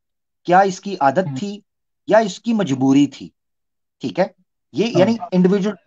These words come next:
Speaker 1: individual। इसकी मिसाल यूं समझें, हजरत उमर फारूक रज़ियल्लाहु ताला अन्हु के जमाने में कई साल का कहत पड़ा था,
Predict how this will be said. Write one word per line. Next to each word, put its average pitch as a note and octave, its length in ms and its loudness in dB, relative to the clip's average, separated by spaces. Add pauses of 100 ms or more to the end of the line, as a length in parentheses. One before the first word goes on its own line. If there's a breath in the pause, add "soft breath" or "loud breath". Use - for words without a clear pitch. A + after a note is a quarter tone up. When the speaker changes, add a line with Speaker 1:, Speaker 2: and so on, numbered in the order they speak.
Speaker 1:
individual। A2+ 340 -6 (100)
इसकी F3+ 200 -4
मिसाल F3+ 320 2
यूं G#3 100 -4
समझें, E3 420 -4 (340)
हजरत F3 240 -2
उमर G3+ 180 0
फारूक G3 400 2
रज़ियल्लाहु F#3 280 2
ताला E3 160 2
अन्हु E3+ 100 -2
के E3+ 80 -4
जमाने C#3 360 -4
में D#3 200 -6 (100)
कई A3 160 -2
साल D#3 300 2
का F#3 120 2
कहत F3 260 0
पड़ा A2+ 220 0
था, F#2 180 -10